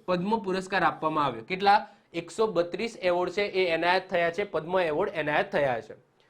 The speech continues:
જેમાંથી પાંચ એવોર્ડ છે એ પદ્મ વિભૂષણ છે, સત્તર એવોર્ડ છે એ પદ્મભૂષણ છે અને એકસો ને દસ એવોર્ડ છે એ પદ્મશ્રી છે. હવે જો અહીંયા ઉપર શું લખેલું છે કે તમે એક વર્ષમાં મેક્સિમમ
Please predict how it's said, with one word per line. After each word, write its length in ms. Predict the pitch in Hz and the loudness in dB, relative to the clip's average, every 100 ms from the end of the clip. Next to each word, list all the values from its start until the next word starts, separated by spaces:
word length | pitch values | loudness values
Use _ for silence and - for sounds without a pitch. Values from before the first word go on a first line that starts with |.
| _ _ _ | _ _ _
જેમાંથી 460 | 143 190 254 247 233 | 0 2 2 2 -6
પાંચ 420 | - 185 208 247 - - | 2 4 4 2 -8 -6
એવોર્ડ 320 | 208 220 220 | 0 4 4
છે 160 | 208 202 | 4 0
એ 220 | 214 214 | 0 -4
પદ્મ 380 | 196 180 180 196 | -4 -4 -2 -2
વિભૂષણ 500 | 143 147 208 220 214 | -2 -4 -2 -2 -2
છે, 340 | 208 190 - _ _ _ _ _ | -4 -10 -16 _ _ _ _ _
સત્તર 420 | 196 190 233 233 | -4 -2 0 0
એવોર્ડ 320 | 202 196 196 190 | 2 2 2 0
છે 100 | 196 | -2
એ 220 | 202 185 | -2 -4
પદ્મભૂષણ 800 | 180 170 175 143 147 151 220 220 | -4 -2 -2 -2 -6 -4 -2 -2
છે 200 | 208 247 247 - - | -2 -4 -6 -12 -6
અને 160 | 175 | -4
એકસો 400 | 185 170 170 202 | -4 -6 -6 -2
ને 140 | 208 202 | -2 -2
દસ 320 | 156 226 220 | 0 -2 0
એવોર્ડ 280 | 185 175 165 | 0 0 0
છે 100 | 208 | -4
એ 180 | 202 | -4
પદ્મશ્રી 640 | 185 143 131 196 214 156 120 | -6 -6 -4 -4 -4 -6 -8
છે. 180 | - - _ _ _ _ - | -12 -20 _ _ _ _ 2
હવે 140 | 185 254 | 4 6
જો 120 | 277 | 6
અહીંયા 240 | 262 254 | 8 8
ઉપર 280 | 247 247 269 | 4 6 4
શું 140 | 277 | 4
લખેલું 360 | 254 226 233 226 | 0 0 0 0
છે 140 | 226 | -2
કે 100 | 233 | -6
તમે 240 | 247 233 240 | -2 0 2
એક 380 | 226 - 254 220 | 0 0 -2 0
વર્ષમાં 500 | 214 214 214 220 180 | 0 0 0 -2 2
મેક્સિમમ 800 | 160 170 - 208 208 247 135 | 0 0 -4 -2 4 4 2